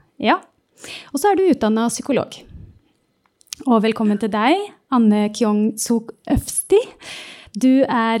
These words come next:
eh, familieterapeut og forsker ved vid. Og så er du forfatter, og det er jo i hovedsak derfor du er her i dag, forfatter av en helt fantastisk roman. Og så er du podcaster,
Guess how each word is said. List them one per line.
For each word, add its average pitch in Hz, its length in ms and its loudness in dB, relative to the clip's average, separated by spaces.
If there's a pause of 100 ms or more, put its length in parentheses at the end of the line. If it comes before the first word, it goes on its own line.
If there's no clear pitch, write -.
eh, 226 220 0
familieterapeut 214 1300 0
og 262 80 0
forsker - 580 -2
ved 196 440 0
vid. 330 340 2 (1300)
Og 294 100 6
så - 220 0
er 214 140 2
du 214 340 2
forfatter, 220 500 -2 (680)
og 233 120 4
det 247 80 4
er 202 240 4
jo 208 400 2 (520)
i 247 160 4
hovedsak 214 520 2
derfor 190 280 -2
du 196 80 0
er 190 240 0
her 190 200 -2 (200)
i 233 80 2
dag, 359 220 4 (340)
forfatter 214 460 -4
av 190 100 -4
en 208 160 0
helt - 440 -8 (380)
fantastisk 208 600 -6
roman. 214 300 2 (720)
Og 294 80 2
så 339 80 4
er 339 80 4
du 403 100 2
podcaster, 208 840 -2